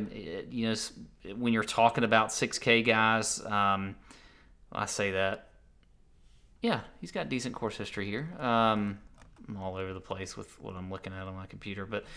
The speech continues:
yeah, he was T four back in two thousand seventeen. Uh, had a, was T twelve back in fourteen. So, a-, again, for a guy in sixty-eight hundred range, I, I like that. Um,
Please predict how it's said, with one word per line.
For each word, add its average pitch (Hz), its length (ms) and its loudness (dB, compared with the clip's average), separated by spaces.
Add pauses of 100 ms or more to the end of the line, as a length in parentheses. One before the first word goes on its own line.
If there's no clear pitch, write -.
(300)
yeah, 165 120 4
he 160 60 10
was 147 120 4
T 196 240 6
four 170 380 12
back 143 220 12
in 143 80 0
two 143 140 -2
thousand 131 320 10
seventeen. 120 840 4 (460)
Uh, 117 260 10
had 117 160 10
a, 104 80 0 (880)
was 120 180 -2
T 147 220 0
twelve 127 460 8
back 117 220 4
in 113 60 0
fourteen. 120 720 2
So, 113 340 4
a-, 131 320 -2
again, 127 360 2
for 120 140 0
a 117 40 2
guy 127 280 8
in 117 80 4
sixty-eight 123 500 2
hundred 120 280 2
range, 117 440 4
I, 107 80 -2
I 107 200 0
like 107 340 2
that. 113 360 6 (440)
Um, 107 540 8